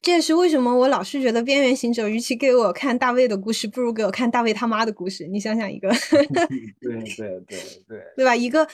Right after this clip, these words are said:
Speaker 1: 在，生活在夜之城的一个单身母亲，然后为了把自己小孩养大，然后跑去跟军方、跟C P D，然后做一体走私。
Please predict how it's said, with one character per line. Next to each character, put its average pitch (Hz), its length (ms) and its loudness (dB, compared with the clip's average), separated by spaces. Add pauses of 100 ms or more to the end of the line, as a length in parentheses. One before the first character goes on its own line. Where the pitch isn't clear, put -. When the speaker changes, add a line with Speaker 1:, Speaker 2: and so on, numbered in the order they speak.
Speaker 1:
在， 285 260 2
生 294 160 2
活 302 120 4
在 269 120 0
夜 285 160 2
之 240 160 -4
城 202 260 -2
的 214 280 2
一 202 160 -4
个 226 160 0
单 247 240 0
身 269 180 2
母 226 200 0
亲， 190 340 -6
然 196 100 -2
后 214 60 -2
为 247 140 4
了 226 100 2
把 180 220 -4
自 196 120 -12
己 233 80 -4
小 214 160 -4
孩 175 160 -2
养 190 240 -4
大， 196 200 -8
然 175 80 -10
后 220 80 -6
跑 - 160 -16
去 220 240 -14
跟 233 260 -6
军 254 240 -8
方、 240 340 -6
跟 247 300 -6
C 262 140 -8
P 240 160 -12
D， 240 180 -10
然 196 140 -2
后 220 120 -4
做 262 160 -4
一 247 140 -4
体 240 160 -10
走 226 220 -2
私。 294 360 -2